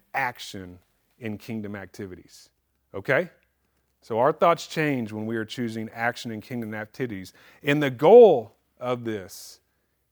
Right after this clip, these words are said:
is our thought life would get there and stay there, increasing it, taking it to the next level so that our thoughts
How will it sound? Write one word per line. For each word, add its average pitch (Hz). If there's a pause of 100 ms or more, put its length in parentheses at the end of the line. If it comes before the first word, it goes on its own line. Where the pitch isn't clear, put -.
(120)
is 131
our 139
thought 156
life 104
would 107
get 135
there 95 (380)
and 110
stay 147
there, 95 (380)
increasing 151
it, 107
taking 185
it 170
to 160
the 143
next 139
level 104 (400)
so 131
that 123
our 143
thoughts 123